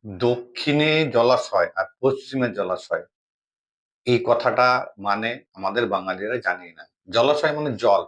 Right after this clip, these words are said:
বাড়ির যে বাস্তু, যে বাড়ি, বাড়ির দক্ষিণ দিকে পুকুর বা নদী, পশ্চিম দিকে নদী বা পুকুর, সেই বাড়ির বাস্তু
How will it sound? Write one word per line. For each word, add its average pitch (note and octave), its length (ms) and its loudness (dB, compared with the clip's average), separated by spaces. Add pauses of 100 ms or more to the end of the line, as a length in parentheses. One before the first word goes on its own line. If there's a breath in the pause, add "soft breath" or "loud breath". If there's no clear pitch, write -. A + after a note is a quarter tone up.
(680)
বাড়ির A2+ 460 -2
যে A#2 80 0
বাস্তু, F2 480 -2 (460)
যে F#2+ 120 -2 (140)
বাড়ি, G2 240 0 (500)
বাড়ির F#2 360 -2 (180)
দক্ষিণ B2 460 -4
দিকে G2 260 -10 (840 soft breath)
পুকুর E3 380 2 (640)
বা F2+ 100 0 (140)
নদী, A2+ 260 -2 (1160 soft breath)
পশ্চিম D3 400 2
দিকে B2+ 240 2
নদী B2 500 -2
বা A2 100 2
পুকুর, - 420 -14 (360)
সেই F3 360 2
বাড়ির D3 320 4
বাস্তু C3 380 -2